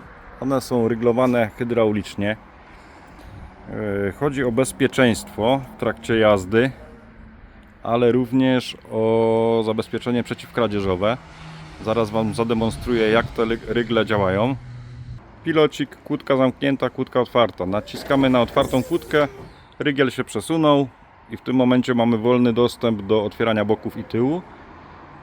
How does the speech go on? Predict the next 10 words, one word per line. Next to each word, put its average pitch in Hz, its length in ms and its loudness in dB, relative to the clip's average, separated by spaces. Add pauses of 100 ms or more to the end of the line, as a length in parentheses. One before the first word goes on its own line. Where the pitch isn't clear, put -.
Zamknięta 156 560 0
kłódka, 135 600 2 (840)
cyk 139 220 -2
do 107 120 0
góry, 123 320 2 (140)
szybciutko 139 360 -6
to - 80 -8
się 113 100 -14
wszystko 127 280 -6
odbywa. 110 380 0